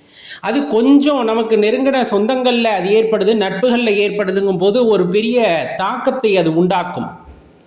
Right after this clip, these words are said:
இந்த மரணம் எப்படிப்பட்டது, இவ்வளவு கொடூரமானது மரணம் அப்படிங்கிற மாதிரி நிறைய பேசுவதையும் கேட்டிருப்போம், நாமும் பேசக்கூட செய்திருப்போம். ஆனால், அந்த ஒரு மரணம் என்பது நமக்கும்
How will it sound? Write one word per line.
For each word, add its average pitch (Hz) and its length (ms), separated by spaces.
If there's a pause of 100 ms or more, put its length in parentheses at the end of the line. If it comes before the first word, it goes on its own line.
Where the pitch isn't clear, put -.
(460)
இந்த 180 200
மரணம் 233 400
எப்படிப்பட்டது, 196 760
இவ்வளவு 220 420
கொடூரமானது 220 760
மரணம் 196 420 (200)
அப்படிங்கிற 208 480
மாதிரி 233 280
நிறைய 208 640 (120)
பேசுவதையும் 226 680
கேட்டிருப்போம், 202 480
நாமும் 233 500
பேசக்கூட 262 520
செய்திருப்போம். 165 760 (340)
ஆனால், 226 720
அந்த 226 480
ஒரு 233 220
மரணம் 269 420
என்பது 214 380
நமக்கும் 269 840